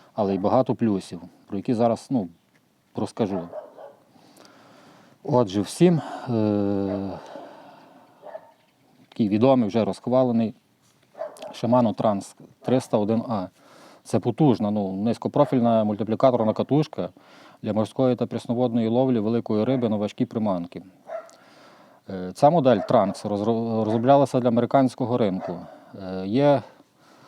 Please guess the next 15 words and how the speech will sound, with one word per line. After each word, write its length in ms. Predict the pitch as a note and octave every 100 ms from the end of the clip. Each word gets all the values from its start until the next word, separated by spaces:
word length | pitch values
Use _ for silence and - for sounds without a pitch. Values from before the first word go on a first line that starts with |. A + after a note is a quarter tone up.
| - - _ _ - - - - - - B2+ G2 - - - -
я 180 | C3 A2+
забув 360 | G#2+ A2 A#2
назву, 640 | A2+ B2 A2 F#2+ G2 F#2+ F#2 D#2+ - - - - - - _ _ -
Флав, 440 | - A2+ C3 A#2+ G2 _ -
ну, 260 | D3 E3 - _ _ -
пох-, 200 | D3+ - - -
є 140 | E3 E3+
ж 60 |
така 200 | D#3+ D#3
сама 300 | - D3+ D3+
катушка, 460 | - A#2 F3 F3+ C3+
але 120 | A#2+
для, 180 | A#2+ A2+ -
для, 360 | B2 A#2 B2+
вона 800 | B2+ B2+ C3+ C3 B2 A#2+ A#2 A#2